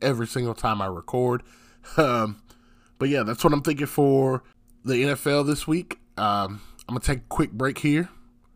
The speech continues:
run some ads, and then we'll be right back for our main segment. All right, and we're back. This is A J, better known as Bear, and this is Smarter Than the Average Bear. And for the main segment here,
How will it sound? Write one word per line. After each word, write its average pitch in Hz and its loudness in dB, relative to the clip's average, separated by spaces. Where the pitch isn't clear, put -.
run 123 0
some - -2
ads, 131 -2
and 113 -4
then 123 0
we'll 123 2
be 123 -2
right 110 -2
back 131 -2
for 135 0
our 139 4
main 147 -2
segment. 170 -4
All 156 -4
right, 196 6
and 107 -8
we're 131 0
back. 123 -2
This 104 -8
is 104 -8
A 127 -2
J, 131 -2
better 117 0
known 120 0
as 113 -4
Bear, 139 -4
and 107 -6
this 113 -6
is - -10
Smarter 127 -2
Than 131 -2
the 127 -2
Average 123 -4
Bear. 147 -2
And 131 -4
for 147 2
the 123 0
main 202 -2
segment 120 -4
here, 151 -4